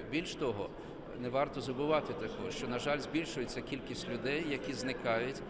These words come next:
і місце знаходження яких є невідомим. Вже,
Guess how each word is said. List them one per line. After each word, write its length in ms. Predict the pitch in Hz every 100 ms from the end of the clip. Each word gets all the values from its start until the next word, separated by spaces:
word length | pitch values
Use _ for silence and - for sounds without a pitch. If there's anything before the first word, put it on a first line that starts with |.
| - - -
і 80 | 131
місце 260 | 143 -
знаходження 640 | 120 127 113 160 156 143 123
яких 380 | 117 - 110 101 - - - - - 117
є 180 | 139 127 143
невідомим. 580 | 139 139 131 131 98 95 - -
Вже, 300 | 117 143 143